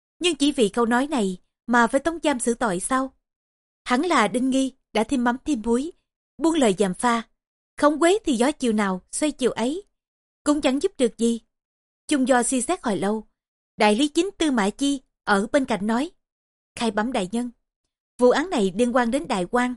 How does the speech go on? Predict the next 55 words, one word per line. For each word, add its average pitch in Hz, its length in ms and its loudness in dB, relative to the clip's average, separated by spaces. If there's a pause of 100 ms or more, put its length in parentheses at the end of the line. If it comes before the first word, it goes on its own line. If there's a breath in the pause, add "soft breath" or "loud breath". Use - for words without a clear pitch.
giữ 208 160 -2
chức 330 220 -8
thượng 180 200 -4
thư. 233 240 -4 (680)
Hơn 320 180 4
nữa 233 200 2
lại 202 200 0
có 320 140 -2
lời 220 200 0
nhạo 190 140 -2
báng 233 260 -4 (360)
liên 262 260 0
quan 240 220 2
đến 311 160 -2
thể 220 160 -2
diện 214 320 -4
của 269 100 -4
Dương 277 260 -2
Quyền. 214 200 2 (840)
Hạ 202 240 0
quan 226 220 2
nghĩ 196 320 -2 (580)
nên 302 200 2
cho 302 140 4
những 269 260 2
người 233 180 4
dưới 226 140 0
công 247 200 0
đường 202 140 0
ra 226 220 -2
ngoài, 185 300 -6 (300)
đóng 294 220 0
cửa 233 140 2
thẩm 220 260 -2
vấn. 285 200 -2 (600)
Tư 359 120 4
Mã 277 160 2
Chi 311 220 0
là 240 120 4
người 185 220 0
họ 180 220 0
Tư 254 200 -2
Mã 190 340 -2
ở 269 100 -2
Hà 262 160 -4
Nội, 175 340 -4 (560)
có 320 140 6
họ 311 220 2
hàng 214 280 -2
với 277 140 -2
huynh 262 200 -2
đệ 180 160 2
Tư 240 180 -4
Mã 196 220 -4
Ý. 285 260 -2